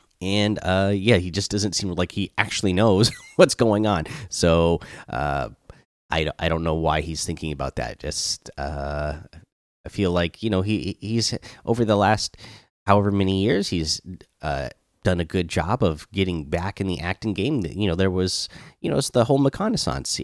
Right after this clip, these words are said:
I mean, he, he was putting out, uh, you know, just shit stuff for years, and then he, he made a comeback. Uh, I feel like he should just stick with that. Or maybe, maybe it's the overconfidence that he's been doing <laughs> so well in recent years that, uh, he feels like, "Okay, well, that means I could run for governor."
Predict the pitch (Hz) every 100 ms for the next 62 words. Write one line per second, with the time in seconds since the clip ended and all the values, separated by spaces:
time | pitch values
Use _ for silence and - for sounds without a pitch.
0 | - 85 82 80 - 101 90 53 92 104
1 | 95 - 95 107 107 - _ - - 90
2 | 90 110 107 - 82 - 151 - - -
3 | 180 - 95 95 170 147 139 - 90 98
4 | 90 - - 82 95 113 113 - 156 131
5 | 95 110 - - - - 82 60 80 -
6 | 104 82 - 85 - 73 76 - _ -
7 | _ - - 90 - - 71 - _ _
8 | 80 101 104 95 - 98 113 123 110 -
9 | 107 110 98 120 117 90 76 80 80 85
10 | 85 85 87 85 80 - - 110 101 101
11 | 78 - - - 85 80 85 78 67 82
12 | 73 - - - - 80 76 73 - 71
13 | 64 71 78 78 - 78 76 67 110 -
14 | 87 85 87 120 80 80 78 67 82 113
15 | 113 95 69 52